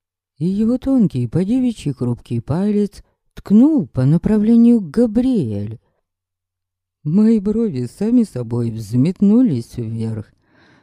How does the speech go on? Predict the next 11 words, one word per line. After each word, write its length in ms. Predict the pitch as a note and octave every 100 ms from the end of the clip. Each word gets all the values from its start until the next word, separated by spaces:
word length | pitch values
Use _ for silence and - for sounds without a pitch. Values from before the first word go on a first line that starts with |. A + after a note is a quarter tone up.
| -
но 220 | A#3+ D#4+
почти 340 | C#4+ A3+ - A#2+
сразу 420 | C#3 F#3+ F#3+ G3+
же 160 | F3+ F#3+
я 240 | F#3 G3
прикусила 600 | A3+ B3 C4 A#3+ C4+ C4
губу, 440 | G#3 F3 A#2+ A#2+ A#2
удерживаясь 1120 | B3+ C4 D4 D#4 B3+ D3 G#2 A#3 A2 B2 E3+
от 200 | G3+ A3
глупого 720 | G#3+ A#3 C4 - C4 B3+ B3+
хихиканья. 1120 | - A#3+ A3+ A#3+ C#4+ - G3 G3 F#3+ F#3+